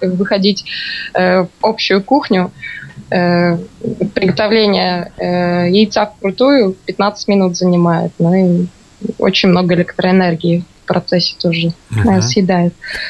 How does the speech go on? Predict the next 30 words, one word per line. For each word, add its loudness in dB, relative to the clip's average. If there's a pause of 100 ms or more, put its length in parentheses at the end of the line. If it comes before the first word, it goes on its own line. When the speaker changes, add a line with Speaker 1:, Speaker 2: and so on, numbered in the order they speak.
(160)
Speaker 1:
Но 4
это, -2
по-моему, 4
сам-, 0
самый -2
такой -2
навороченный 0
хай-тек -4 (560)
в 0
моём 4
ассортименте. 0
Ну, 2
кроме 2
этого 0
всего, 0
чайник. 2
И 0 (400)
в 2
прошлом 2
году, 2 (760)
э, 4
обзавелась 2
таким 2
очень 2
дешёвым, 2
э, 0
экспрессом, 0 (260)
э, 0
для 0
кофе. -2